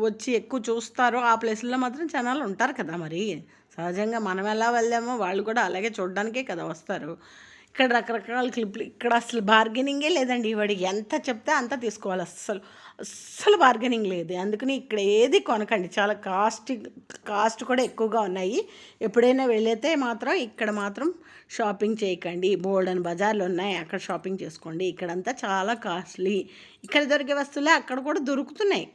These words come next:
దొరకపోవడం ఏమీ లేదు, దొరుకుతున్నాయి. అందుకని ఇక్కడ షాపింగ్ చేయక్కర్లేదు నా ఉద్దేశంలో. ఇదిగోనండి, తాజ్ హోటల్ నైట్ వ్యూ మీకు చూపిద్దామని అనుకున్నాను.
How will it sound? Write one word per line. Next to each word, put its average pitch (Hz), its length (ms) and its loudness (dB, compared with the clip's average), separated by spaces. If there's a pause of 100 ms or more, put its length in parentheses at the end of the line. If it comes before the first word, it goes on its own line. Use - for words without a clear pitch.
దొరకపోవడం 202 600 -2
ఏమీ 226 220 -2
లేదు, 185 360 -2 (400)
దొరుకుతున్నాయి. 202 520 -4 (120)
అందుకని 269 600 -4 (380)
ఇక్కడ 233 200 -2
షాపింగ్ 214 480 -4
చేయక్కర్లేదు 165 720 -6 (920)
నా 202 140 0
ఉద్దేశంలో. 175 560 -4 (640)
ఇదిగోనండి, 196 580 -4 (120)
తాజ్ 175 240 -6
హోటల్ 196 320 -4
నైట్ 165 320 -6
వ్యూ 214 120 0
మీకు 180 200 -2 (100)
చూపిద్దామని 180 800 0
అనుకున్నాను. 196 640 0